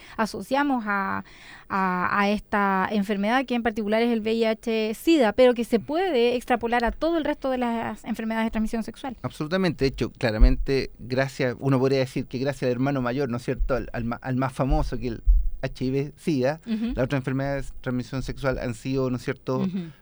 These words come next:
Speaker 2: han sido elevadas a la palestra, y además que muchas enfermedades, incluso de transmisión sexual, y particularmente gonorrea, te aumenta el riesgo de contagiarte con H I V.
Speaker 1: Ujú.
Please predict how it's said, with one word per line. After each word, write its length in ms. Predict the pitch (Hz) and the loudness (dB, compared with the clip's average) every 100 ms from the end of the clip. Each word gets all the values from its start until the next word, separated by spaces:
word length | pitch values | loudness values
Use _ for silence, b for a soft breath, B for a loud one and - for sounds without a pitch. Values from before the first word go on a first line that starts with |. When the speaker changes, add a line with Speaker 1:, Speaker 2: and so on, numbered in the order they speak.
| - | -8
Speaker 2:
han 120 | - | -8
sido 400 | 131 135 131 123 - | -6 0 0 0 -4
elevadas 380 | 117 120 139 | -4 0 0
a 20 | 135 | 0
la 100 | 131 | 0
palestra, 520 | 135 135 - 147 160 | 0 -2 -6 -8 -8
y 120 | - | -4
además 280 | 123 135 147 | -2 -2 -4
que 160 | 143 135 | -6 -4
muchas 280 | 135 165 160 | -4 -4 -8
enfermedades, 360 | 147 143 147 | -6 -4 -4
incluso 540 | 117 135 131 131 127 - - | -6 -10 -10 -8 -8 -12 -12
de 140 | 117 | -10
transmisión 400 | 110 117 117 131 | -8 -8 -8 -12
sexual, 340 | 135 151 110 | -10 -6 -6
y 60 | 107 | -6
particularmente 720 | 107 101 110 120 147 156 151 | -8 -8 -6 -4 -6 -8 -8
gonorrea, 500 | 143 147 151 120 165 b b b _ | -6 -6 -4 -4 -6 b b b _
te 60 | |
aumenta 320 | 123 123 202 127 | -4 -4 -4 -6
el 60 | |
riesgo 240 | 117 123 113 | -4 -2 2
de 80 | 113 | 4
contagiarte 480 | 113 123 123 113 | 2 -2 -8 -10
con 120 | 113 117 | -10 -10
H 200 | 113 117 | -10 -10
I 60 | |
V. 180 | 92 - - | -10 -12 -8
Speaker 1:
Ujú. 260 | 202 170 | -8 -8